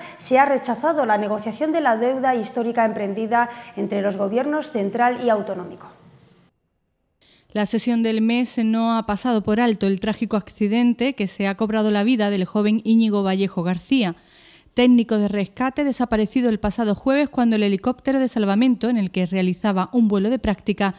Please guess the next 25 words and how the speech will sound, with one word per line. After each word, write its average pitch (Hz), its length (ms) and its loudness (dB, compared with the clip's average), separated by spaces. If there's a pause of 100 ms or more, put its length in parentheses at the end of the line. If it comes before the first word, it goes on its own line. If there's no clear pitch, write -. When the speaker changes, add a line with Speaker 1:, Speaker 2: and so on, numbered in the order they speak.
(260)
Speaker 2:
se 233 200 0
precipitó 196 540 -2
al 165 140 0
mar. 185 260 0 (540)
En 185 80 2
su 214 120 0
memoria 240 460 2
y 277 140 4
en 214 80 4
solidaridad 190 580 0
con 185 220 -2
su 285 100 -2
familia, 220 500 2 (300)
el 185 160 4
Pleno 247 320 4
de 269 60 2
la 233 80 0
Corporación 202 520 0
Municipal 214 440 0
ha 214 60 0
guardado 208 440 2
un 262 80 6
minuto 208 320 2
de 165 120 0
silencio 214 640 2